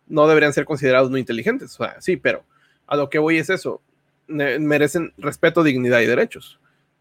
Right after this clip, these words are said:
También los animales tal cual están ahorita. Pero para muchas personas no es así. Es decir, sobre todo el tema de la inteligencia artificial,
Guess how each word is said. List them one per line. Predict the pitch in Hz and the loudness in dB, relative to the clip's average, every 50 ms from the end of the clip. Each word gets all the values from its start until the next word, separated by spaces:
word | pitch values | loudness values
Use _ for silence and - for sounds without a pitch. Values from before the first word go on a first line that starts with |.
| _ _ - | _ _ -2
También | - 139 143 151 | 0 0 0 0
los | 147 139 | 0 -2
animales | 156 143 135 139 143 151 135 | -2 0 2 2 2 2 2
tal | - 156 143 - | 2 0 0 2
cual | - 143 123 | 4 2 2
están | - - 117 113 | 2 0 -4 -2
ahorita. | 120 151 160 - - _ _ _ _ _ _ _ _ _ | -2 -2 -4 -4 -8 _ _ _ _ _ _ _ _ _
Pero | - 160 160 156 156 - - - 139 | 0 2 4 4 2 2 -2 -4 0
para | - 165 151 151 | 2 2 2 2
muchas | 160 147 - 165 - | 2 0 0 0 0
personas | - 135 127 175 156 143 | 0 -2 0 0 0 0
no | 139 131 | 0 -2
es | - | -4
así. | 120 104 - 180 147 156 - _ _ _ _ _ _ _ _ _ _ _ _ _ _ _ _ _ _ _ _ _ _ _ - | -6 -6 -6 -6 -6 -8 -14 _ _ _ _ _ _ _ _ _ _ _ _ _ _ _ _ _ _ _ _ _ _ _ -4
Es | 156 156 | -2 0
decir, | 160 151 - 165 139 | 0 0 0 0 2
sobre | - 160 147 139 | 2 0 0 0
todo | 135 160 170 | 2 2 2
el | 175 156 | 2 2
tema | - 170 170 175 | 2 2 2 2
de | 175 165 | 2 2
la | |
inteligencia | 143 127 131 135 131 131 147 165 | 0 -2 -2 -4 -4 -2 0 0
artificial, | 160 160 156 123 127 - 151 147 139 139 | 0 0 -2 -4 -2 0 2 2 2 0